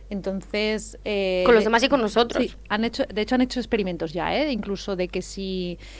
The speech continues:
Speaker 1: si observas actos generosos te hace ser más generoso, entonces, eh, se activan ciertas zonas del cerebro que te hacen que tengas más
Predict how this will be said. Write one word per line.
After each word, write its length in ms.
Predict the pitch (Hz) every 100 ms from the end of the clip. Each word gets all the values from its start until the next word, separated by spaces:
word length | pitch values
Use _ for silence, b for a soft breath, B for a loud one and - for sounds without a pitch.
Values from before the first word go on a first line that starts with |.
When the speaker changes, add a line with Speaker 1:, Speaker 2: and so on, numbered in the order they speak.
| B
Speaker 1:
si 220 | B - 214
observas 480 | 202 240 226 226 226
actos 260 | 214 202
generosos 520 | - 196 233 269 330 -
te 120 | 190
hace 220 | 175 202
ser 200 | - 185
más 180 | 185 -
generoso, 420 | 185 185 220 247
entonces, 340 | 240 214 208 -
eh, 100 | 214
se 220 | - 202
activan 340 | 175 - 214
ciertas 280 | 202 220 190
zonas 220 | 214 190
del 120 | - 190
cerebro 400 | 247 233 247 247
que 120 | 202
te 160 | -
hacen 380 | 190 180 220 220 B B B B - - -
que 300 | - 262 285 -
tengas 320 | 240 240 196
más 220 | 202 196